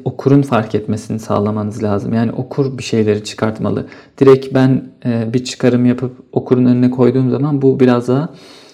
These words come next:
sığ oluyor. Ve işte ben bak sana şu anda doğrusunu dayatıyorum gibi oluyor. Ama mesela bir karakteri bir problemin karşısına koyup ona seçme şansı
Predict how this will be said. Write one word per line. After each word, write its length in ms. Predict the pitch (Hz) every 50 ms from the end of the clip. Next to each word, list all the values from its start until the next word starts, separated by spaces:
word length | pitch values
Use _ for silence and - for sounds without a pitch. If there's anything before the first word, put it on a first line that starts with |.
| - _
sığ 340 | _ - - - 143 143 139
oluyor. 380 | - 113 110 107 107 123 151 175 - - - - - _ _ _ _ _ -
Ve 260 | 135 131 139 143 - - - -
işte 320 | - - - 127 117 117
ben 320 | 123 127 127 131 127 123
bak 200 | 120 117 117 -
sana 200 | - - 123 123
şu 160 | 123 - 127 123
anda 200 | 120 120 117 117
doğrusunu 400 | 117 117 117 113 - - 127 120
dayatıyorum 500 | 117 113 113 113 - 123 113 107 104 104
gibi 160 | 107 - -
oluyor. 280 | - 113 - 156 175 - - - - - - _ -
Ama 380 | 151 147 151 - - - - - _ _ _ _ _ -
mesela 460 | 139 135 - 127 123 127 123 123 - - - _ _ _ - - - -
bir 120 | - 143 -
karakteri 600 | - 131 123 127 123 127 - 131 123 123 123 123
bir 180 | 123 123 127
problemin 520 | - - 127 113 113 117 117 117 120 120 123
karşısına 480 | 123 - 120 117 117 - - 123 123
koyup 320 | 123 - 120 120 120 120 - - - - _ _ _ _
ona 320 | - 135 127 131 135 139 139
seçme 380 | - - 127 123 - - 123
şansı 600 | 127 - 120 117 117 - - - 123 123 123 127